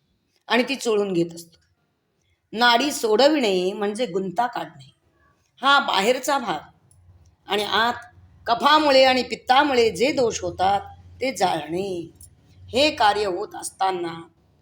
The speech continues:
साधकाला खोट्या व्याधीचं भय दाखवलं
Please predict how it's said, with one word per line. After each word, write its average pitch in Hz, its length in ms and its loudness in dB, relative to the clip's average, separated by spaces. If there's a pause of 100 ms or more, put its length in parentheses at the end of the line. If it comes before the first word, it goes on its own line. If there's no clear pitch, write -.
(260)
साधकाला 262 840 2 (2750)
खोट्या 311 400 6
व्याधीचं 262 580 2
भय 214 260 4
दाखवलं 180 520 -2